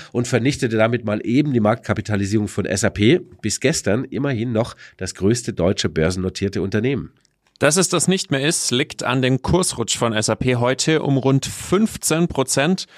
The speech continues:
Speaker 2: Alle Details zur S A P gibt es gleich in unserer Rubrik im Fokus. Entsprechend ist mit S A P auch der dax heute Europas großer Verlierer mit einem Minus von zwei Prozent.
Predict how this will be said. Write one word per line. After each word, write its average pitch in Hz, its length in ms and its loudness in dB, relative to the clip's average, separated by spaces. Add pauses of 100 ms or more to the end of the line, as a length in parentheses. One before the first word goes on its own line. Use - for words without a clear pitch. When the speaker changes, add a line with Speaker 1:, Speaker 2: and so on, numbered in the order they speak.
(220)
Speaker 2:
Alle 147 220 2
Details 143 480 0
zur - 140 0
S 117 120 0
A 120 60 2
P 143 240 0
gibt - 240 -4
es - 140 -2
gleich 107 340 0
in 113 100 0
unserer 104 200 2
Rubrik 95 580 -2
im 101 140 0
Fokus. - 560 0 (440)
Entsprechend 175 600 0
ist - 560 -2
mit 123 220 0
S 113 160 0
A 107 60 2
P 147 260 0
auch - 280 -2
der - 200 -2
dax - 420 -4 (100)
heute 131 520 0
Europas 135 760 0
großer 185 560 0
Verlierer 139 540 2 (360)
mit - 140 -2
einem 95 180 2
Minus 117 360 2
von 104 240 -2
zwei - 240 -2
Prozent. - 640 -12